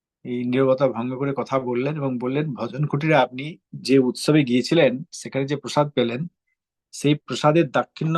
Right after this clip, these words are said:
মানে আনুকূল্য করেছিলেন একজন কুলোটা মহিলা, যার চরিত্র ভালো নয়। অতএব সেই বস্তু ভগবানকে ভোগ দেওয়া হয়েছে, এটা মনে করছে তারা, এবং সেই প্রসাদ আপনাকে দিয়েছে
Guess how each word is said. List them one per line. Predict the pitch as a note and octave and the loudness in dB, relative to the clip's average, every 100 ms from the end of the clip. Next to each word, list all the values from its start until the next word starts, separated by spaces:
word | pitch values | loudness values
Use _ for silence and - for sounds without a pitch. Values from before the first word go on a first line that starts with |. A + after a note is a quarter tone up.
| D3+ | -2
মানে | C3 C3+ C3 B2+ A#2 A2+ - | -2 -2 -2 -2 -6 -8 -2
আনুকূল্য | A#2+ C#3 E3+ F#3 F3 | 0 4 6 6 6
করেছিলেন | E3 F3 F3 D3 D#3+ - _ _ _ - | 2 0 -2 -2 -6 -14 _ _ _ -8
একজন | C#3+ D3 F3 | -4 -2 -4
কুলোটা | D3+ F3+ G3+ G3 | -2 0 2 0
মহিলা, | C#3+ A#2 A2 - _ _ _ _ _ _ _ _ _ _ _ _ _ _ _ _ _ _ _ _ | -2 -8 -14 -18 _ _ _ _ _ _ _ _ _ _ _ _ _ _ _ _ _ _ _ _
যার | C#3+ E3 D#3 | -4 -4 2
চরিত্র | E3+ F3+ - D#3+ | 2 2 0 -2
ভালো | B2 A2 | -2 -6
নয়। | G#2 - _ _ _ _ _ _ _ _ _ _ | -10 -12 _ _ _ _ _ _ _ _ _ _
অতএব | C#3 D3 G3 F3 E3+ - _ _ _ _ _ - | -2 2 6 6 6 0 _ _ _ _ _ -20
সেই | - E3+ | -2 0
বস্তু | E3+ E3 - G3 | 2 -2 -2 -4
ভগবানকে | D#3 D3+ D#3+ E3 E3 | -2 0 0 0 -6
ভোগ | D#3 C#3+ C#3+ | -6 -6 -2
দেওয়া | D3+ C#3+ | 2 2
হয়েছে, | C3 B2 B2 F3 - | 0 -6 -10 -12 -8
এটা | C#3 C#3 C#3+ | -2 2 2
মনে | C3+ C#3+ | 2 -2
করছে | C3+ - A#2+ | -6 -10 -10
তারা, | - A2+ A#2 - | -8 -8 -10 -14
এবং | - B2+ C3+ | -6 -2 -2
সেই | - D#3+ | 0 2
প্রসাদ | D#3 C#3+ D3+ | 2 2 6
আপনাকে | C#3+ C3+ C3+ C3 | 6 4 0 0
দিয়েছে | A#2 B2 A2+ | 0 -2 -4